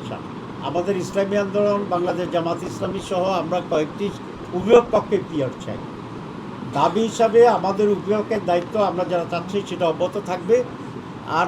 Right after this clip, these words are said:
যারা উচ্চকক্ষের দাবি করছেন তার সাথে পুরা জাতির সরকারও সেটা চাচ্ছে, সেটা সেইভাবে সনদের মাধ্যমে যদি এটা গৃহীত হয়, আদেশ জারি হয়, তাহলে এটা অটো-, এমনিতেই বাস্তবায়ন হয়ে যাবে। আসলে আমি তো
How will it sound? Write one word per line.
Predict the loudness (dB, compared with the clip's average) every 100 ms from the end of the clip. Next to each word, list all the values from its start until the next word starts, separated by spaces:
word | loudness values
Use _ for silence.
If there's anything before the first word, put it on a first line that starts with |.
| 2
যারা | 2 4 4
উচ্চকক্ষের | 4 0 0 0 0 -2 0
দাবি | -2 -2 -6
করছেন | -6 -4 -4 -2
তার | -4 -2
সাথে | -4 -4 -4
পুরা | -2 -2 0
জাতির | 0 0 -2 -4 -2
সরকারও | 0 0 -2 -2
সেটা | -2 -2 -2
চাচ্ছে, | -4 0 -2 -2 -12 -12 -10
সেটা | -4 -2 -2
সেইভাবে | -2 2 2 0 -2
সনদের | -2 -2 -2 -2
মাধ্যমে | -4 -4 -2 0 -2 -6 -12 -12 -6 -4
যদি | -2 0
এটা | -2 -2
গৃহীত | -2 0 2 4
হয়, | 4 2
আদেশ | 0 -2 0
জারি | 2 4 6
হয়, | 6 4 -4 -12 -12 -6 0
তাহলে | 2 4 2
এটা | 2 0
অটো-, | 0 -4 -6 -4
এমনিতেই | -2 0 0 0
বাস্তবায়ন | -2 -2 -4 -2 -4
হয়ে | -4
যাবে। | -6 -8 -12 -12 -4 -2
আসলে | 2 6 8 8 8
আমি | 6 0 -2 2
তো | 6